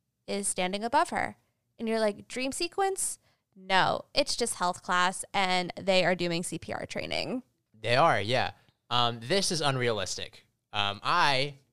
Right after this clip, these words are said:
Speaker 2: have been certified by the American Heart Association,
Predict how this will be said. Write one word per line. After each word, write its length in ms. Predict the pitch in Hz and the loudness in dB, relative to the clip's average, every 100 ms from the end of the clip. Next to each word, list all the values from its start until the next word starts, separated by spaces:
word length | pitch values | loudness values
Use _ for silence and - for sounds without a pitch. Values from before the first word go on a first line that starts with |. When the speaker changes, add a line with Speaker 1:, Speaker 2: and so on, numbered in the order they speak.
| _ | _
Speaker 2:
have 200 | _ 123 | _ -4
been 120 | 123 | -4
certified 720 | 117 - 151 135 - 107 101 101 | 0 2 2 2 2 4 4 2
by 140 | 104 | -2
the 140 | 104 107 | 0 -2
American 400 | 113 147 156 151 | -2 -2 -2 0
Heart 240 | 143 139 | 2 2
Association, 880 | 120 123 104 110 101 95 92 87 | 0 -2 -2 -4 -6 -4 -6 -8